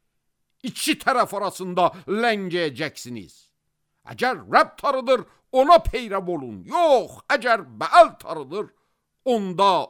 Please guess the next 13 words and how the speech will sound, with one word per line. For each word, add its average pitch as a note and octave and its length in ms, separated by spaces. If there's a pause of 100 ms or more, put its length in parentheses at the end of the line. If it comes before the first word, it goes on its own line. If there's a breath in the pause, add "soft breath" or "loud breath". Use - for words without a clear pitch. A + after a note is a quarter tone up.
onun C4 320
dalınca B3+ 380
gedin." G#2+ 320 (2500)
Xalq G#2+ 400 (160)
onun C#3+ 260
sözünə E2+ 480 (400)
cavab G#2 400
vermədi. - 460 (2750)
O B2+ 140
vaxt C3 360
İlya B2+ 360
xalqa A#2+ 480
dedi: C3 240